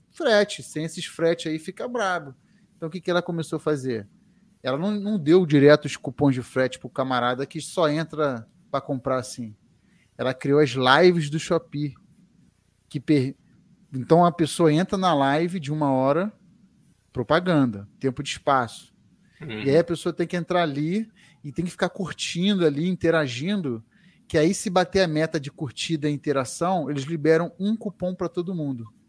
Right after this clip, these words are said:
Speaker 1: E eles vão botando, é, produtores de conteúdo do meio, de moda, de bugiganga e tudo mais, pra poder estimular as pessoas a interagir e chamar pra ali. Porque ali,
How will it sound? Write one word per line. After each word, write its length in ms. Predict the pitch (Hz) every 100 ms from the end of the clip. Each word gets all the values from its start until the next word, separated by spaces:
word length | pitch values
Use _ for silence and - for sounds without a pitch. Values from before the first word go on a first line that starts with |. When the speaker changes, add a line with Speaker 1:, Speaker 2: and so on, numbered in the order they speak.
| _ _ _ _ _ _ _
Speaker 1:
E 60 | 147
eles 120 | 170
vão 160 | 151 202
botando, 720 | 202 - 185 202 202 147 117 - _ _ _
é, 140 | 139 139
produtores 560 | 180 175 151 170 175
de 80 | 151
conteúdo 380 | 165 160 160 147
do 120 | 151
meio, 320 | 139 151 160
de 120 | 131
moda, 640 | 135 131 143 165 156 131 131
de 100 | 123
bugiganga 680 | 127 135 117 131 147 147
e 40 | 123
tudo 200 | 123 123
mais, 420 | 147 185 165 - _ _ _
pra 120 | 147
poder 380 | 160 185 147 143
estimular 480 | 175 - 208 180 165
as 100 | 180
pessoas 400 | - 160 180 175
a 60 | 185
interagir 500 | - 190 190 156 190
e 40 |
chamar 500 | - 233 214 196 196
pra 160 | 196 233
ali. 280 | 185 180 - _ _ -
Porque 300 | 165 - 202
ali, 500 | 185 185 254 180